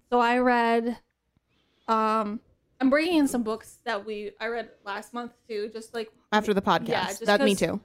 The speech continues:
Speaker 1: 'cause we recorded early last month.
Speaker 2: Yep.
Speaker 1: So I read, um, A Dark Shade of Magic by V E Schwab. And then I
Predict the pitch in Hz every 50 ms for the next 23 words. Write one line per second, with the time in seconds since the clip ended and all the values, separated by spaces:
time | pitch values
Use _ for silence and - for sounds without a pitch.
0 | _ _ - 247 220 208 233 233 240 220 226 214 - - 220 208 196 196 190 190
1 | - - 208 202 190 165 160 - 247 - _ - - 85 - - - - - -
2 | - _ - - 180 175 - - 240 220 202 202 196 190 - - - 208 208 208
3 | 226 254 277 277 262 247 226 220 214 202 196 196 208 - 254 - _ _ _ _
4 | _ _ _ _ _ _ _ _ _ _ - 220 220 220 226 - 202 208 233 220
5 | 220 220 247 - - 277 277 285 294 277 262 240 226 226 214 - 220 214 233 -
6 | _ _ _ _ _ - 214 220 220 226 220 208 214 214 214 - - _ _ _
7 | 220 214 233 226 214 226 226 220 - - - 214 208 190 190 190 202 233 - -
8 | _ _ _ _ _ _ _ _ _ _ _ _ 233 220 226 220 226 226 208 214